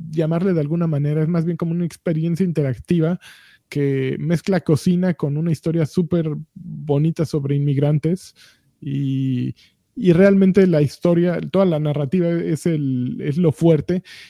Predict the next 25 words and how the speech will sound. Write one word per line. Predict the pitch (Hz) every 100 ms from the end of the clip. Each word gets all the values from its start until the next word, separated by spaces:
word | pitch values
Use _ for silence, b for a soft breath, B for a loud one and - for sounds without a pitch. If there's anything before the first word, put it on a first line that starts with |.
| B
y | - 151
te | -
van | 151 170
poniendo | 180 175 180
a |
hacer | 156 175
como | 160 175 151
recetas | 147 143 185 180
de | 165
platos | 143 156 147 180 -
que, | - 160 135 139 143
que | 143
están, | 131 160 165 156 -
eh, | - 190 - 170 -
es | 185
como | 185 202 190 175
la | 151 151
película | 175 175 185 180
co-, | - 160
de | 160 147
Como | - 156
agua | 165 170
para | 147 135
chocolate, | 120 139 - 135 143 139 131
¿no? | 143